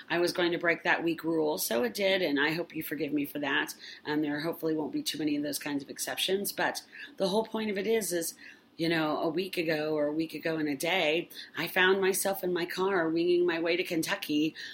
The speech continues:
onto, of all things, this replica of Noah's Ark,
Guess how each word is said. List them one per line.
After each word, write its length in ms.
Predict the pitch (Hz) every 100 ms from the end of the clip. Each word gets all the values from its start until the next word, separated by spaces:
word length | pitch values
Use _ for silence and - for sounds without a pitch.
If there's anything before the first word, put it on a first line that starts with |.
| -
onto, 520 | 160 220 240 - 196 196
of 100 | 190
all 240 | 220 -
things, 380 | 254 269 240 -
this 240 | 208 -
replica 880 | 147 185 202 208 220 - 190 180 180 - - - -
of 140 | 233 226
Noah's 560 | 190 156 165 196 185 -
Ark, 400 | 262 370 277 -